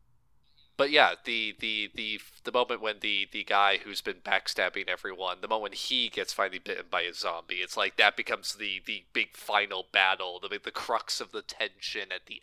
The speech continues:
end of the movie is that he's turning into a zombie. That's how this always works, and the same with vampires, so what the fuck?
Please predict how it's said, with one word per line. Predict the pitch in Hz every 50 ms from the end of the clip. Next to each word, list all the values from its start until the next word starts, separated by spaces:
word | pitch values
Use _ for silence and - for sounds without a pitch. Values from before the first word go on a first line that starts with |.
| -
end | - 110 104 101 104
of | 92
the | 101 101 98 95
movie | 95 95 98 95 - 101 95 95 95
is | 98 - -
that | - 98 98 -
he's | - 123 113 107 104 104 101 98 - - -
turning | - - 123 110 104 98 98 95
into | 90 - - 98 95
a | 92
zombie. | - - - 104 98 98 - - - - - - - 110 _ _ _ _ _ _ _ - - - - - - _
That's | - - -
how | - 127
this | 113 - -
always | 107 95 95 90
works, | - 151 156 139 - -
and | 104
the | 95
same | 87 - 107 87
with | 87 85 -
vampires, | 98 107 131 - - - - - - - - - -
so | - 50 - - - - _ _ _ _ _ _ _ _ _ _
what | - - -
the | -
fuck? | - - - 214 -